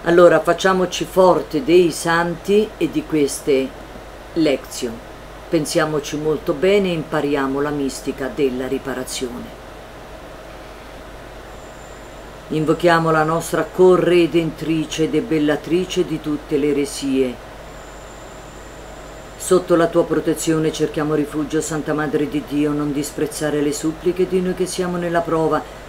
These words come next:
ma liberaci da ogni pericolo, Vergine gloriosa e benedetta. Santa Caterina da Siena, pregate per noi e per tutti i nostri sacerdoti, per i catechisti.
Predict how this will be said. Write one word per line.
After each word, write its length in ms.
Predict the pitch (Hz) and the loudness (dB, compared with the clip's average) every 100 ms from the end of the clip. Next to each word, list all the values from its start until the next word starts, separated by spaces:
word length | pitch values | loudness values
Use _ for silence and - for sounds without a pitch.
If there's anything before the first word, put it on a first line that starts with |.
| - | -6
ma 160 | 147 | 2
liberaci 680 | 165 160 156 151 151 147 156 | 6 6 6 4 4 2 0
da 140 | 151 | 2
ogni 220 | 156 156 151 | 2 0 -2
pericolo, 600 | 156 156 190 220 208 170 | 2 2 4 8 8 10
Vergine 460 | 196 - 196 190 | 8 8 2 2
gloriosa 840 | 185 190 185 165 147 135 120 131 120 - - - | 4 6 6 4 4 4 2 -4 -6 -12 -16 -4
e 100 | 147 | -2
benedetta. 720 | 147 151 143 139 127 - 127 117 - - - - | 2 2 4 4 2 0 -10 -10 -14 -16 -16 -16
Santa 520 | - - 165 151 156 | -4 0 2 2 -2
Caterina 600 | 143 143 147 139 139 139 | -2 0 0 2 0 0
da 160 | 123 139 | 0 -2
Siena, 520 | - 135 135 127 127 - - - - - - - - - - - - - - | 0 2 2 0 -4 -8 -16 -16 -16 -16 -16 -16 -16 -16 -16 -18 -16 -18 -4
pregate 640 | 151 143 147 135 123 131 123 - | 0 0 2 0 -2 -6 -8 -4
per 180 | 135 | -2
noi 340 | 127 127 127 117 113 - - - - - - - | -2 -2 -4 -6 -12 -16 -16 -16 -16 -16 -16 -6
e 80 | 147 | -4
per 220 | 156 151 | 0 0
tutti 360 | - 170 - | 0 -4 -4
i 60 | 156 | -6
nostri 400 | 151 156 - 147 | -4 -6 -6 -6
sacerdoti, 760 | 139 151 - 147 147 151 143 | -4 -4 -4 -4 -2 -2 -4
per 180 | 139 156 | -4 -4
i 80 | 147 | -4
catechisti. 840 | 160 160 135 - 160 156 - - | -4 -4 -6 -8 -6 -6 -8 -12